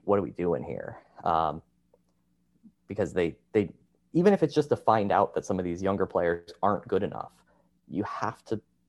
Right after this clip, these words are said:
give them the opportunity, like, a real opportunity to play real minutes c-, consistently in a role where they can show what they can do and answer the question of, "Can you do it or not?" 'Cause they, they haven't done that for,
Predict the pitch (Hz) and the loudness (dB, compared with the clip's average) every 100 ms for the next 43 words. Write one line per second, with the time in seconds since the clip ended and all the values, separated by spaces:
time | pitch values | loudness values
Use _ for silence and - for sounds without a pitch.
0 | - 110 113 110 101 101 98 95 - 113 | -2 -2 2 2 2 2 2 0 -2 -2
1 | 85 67 76 - 110 113 147 139 123 123 | -2 -4 -2 0 2 4 6 6 6 2
2 | 120 104 80 - 90 85 98 117 120 107 | 0 2 0 2 0 0 0 4 4 4
3 | 95 - - - _ _ 104 - - 135 | 0 -2 -16 -20 _ _ -10 -8 0 0
4 | - - 78 - 120 131 117 120 101 78 | 0 -4 -4 2 4 4 6 8 8 4
5 | 85 90 87 - 113 107 104 92 90 87 | -2 -4 -4 0 4 6 6 2 2 6
6 | 104 82 - - - _ - 95 104 101 | 6 6 -2 -20 -20 _ -4 0 2 0
7 | - - 107 107 82 - 92 82 90 92 | -2 4 4 4 -4 -2 -2 -2 0 -2
8 | 73 76 73 - - - 101 - - - | -2 -6 -10 -14 -18 -2 -2 -2 -20 -4
9 | 92 92 92 90 _ - 90 92 - - | 0 2 0 -2 _ -4 -2 -2 -6 -6
10 | - 73 | -4 -4